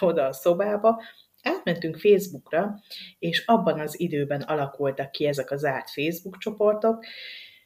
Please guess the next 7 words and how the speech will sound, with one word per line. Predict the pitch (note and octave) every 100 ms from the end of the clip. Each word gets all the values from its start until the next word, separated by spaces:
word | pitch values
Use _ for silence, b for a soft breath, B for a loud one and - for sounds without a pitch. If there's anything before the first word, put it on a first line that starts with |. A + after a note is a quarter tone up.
| B _ _
létrehoztunk | B3 F#3+ F3+ C#3 C3 - C#3 C#3+ B2
egyet. | D3 C3+ B2+ C#3+ - - _ _
Még | - G3
akkor | G3 - G3+
fogalmunk | - C#4+ G#3+ E3 D3 D3 D3
sem | - D3 C#3
volt | C#3+ C3+ C3+ C3+ -